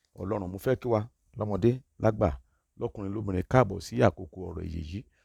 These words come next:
ibi tí a ti máa ń gbọ́ ọ̀rọ̀ Ọlọ́run àti bá ara wa sọ̀rọ̀ Ọlọ́run, tí mo gbàgbọ́ pé Ọlọ́run ti máa ń tán onírúurú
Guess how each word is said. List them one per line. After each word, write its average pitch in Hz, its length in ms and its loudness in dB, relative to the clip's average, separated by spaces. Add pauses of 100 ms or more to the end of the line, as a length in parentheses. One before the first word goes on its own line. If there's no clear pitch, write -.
(380)
ibi 95 160 -2
tí - 200 2
a 98 120 10
ti 107 120 0
máa 104 200 -2
ń 110 60 -6
gbọ́ 113 160 -2
ọ̀rọ̀ 101 200 2
Ọlọ́run 98 340 -2
àti 82 280 -2
bá 101 180 4
ara 92 160 6
wa 92 160 -2
sọ̀rọ̀ 92 280 -6
Ọlọ́run, 98 360 2 (500)
tí - 160 -4 (160)
mo 98 180 -6
gbàgbọ́ 87 320 -6
pé 98 100 0
Ọlọ́run 104 280 -6
ti - 100 -12
máa 101 160 -8
ń 101 60 -12
tán 110 200 -12 (160)
onírúurú 104 460 -4